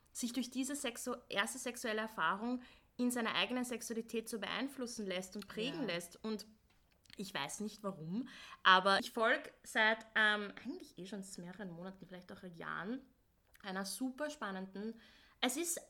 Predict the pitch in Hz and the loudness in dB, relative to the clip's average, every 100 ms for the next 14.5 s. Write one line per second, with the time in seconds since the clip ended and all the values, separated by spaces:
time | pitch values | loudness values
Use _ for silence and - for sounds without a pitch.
0 | _ _ 226 247 254 254 254 247 208 240 | _ _ -4 2 2 4 2 0 -2 -2
1 | 240 214 214 208 - 185 196 202 196 - | -4 -8 -10 -8 -8 -6 -8 -10 -8 -6
2 | 170 180 170 175 185 196 214 208 202 196 | -6 -6 -8 -6 -6 -4 -2 -2 -4 -4
3 | 190 190 - 185 180 - 240 240 214 202 | -6 -6 -10 -8 -6 -4 -4 -4 -6 -4
4 | 233 285 - - - 202 208 202 214 226 | -6 -6 -10 -18 -4 0 2 2 2 2
5 | 247 277 208 214 226 233 214 - - 165 | 2 0 -2 -2 -4 -4 -4 -4 -6 -6
6 | 185 190 190 151 156 160 240 - - 196 | -6 -10 -4 -4 -2 -6 -6 -10 -12 -6
7 | 180 240 - - 285 - - 175 220 170 | 0 0 0 -2 -4 -2 2 4 4 0
8 | 180 269 - - - - 240 240 269 330 | 0 -2 -4 -14 -20 -2 4 4 4 2
9 | 339 - 240 233 226 - 285 - - 220 | 2 0 0 -2 -6 -4 -6 -6 -2 0
10 | 302 - - - 202 254 359 381 - 247 | -2 -4 -18 -16 -2 2 2 2 0 2
11 | 269 339 - 226 226 - 190 214 220 196 | 2 0 -2 -4 -2 0 2 2 0 2
12 | 196 233 - - 226 220 - 294 285 277 | 2 0 -2 -4 -2 -2 -2 -2 0 0
13 | - 196 202 247 240 - 202 196 208 - | 0 0 0 -4 -2 0 0 0 -2 -2
14 | 190 - 170 160 156 | -4 -6 -8 -8 -10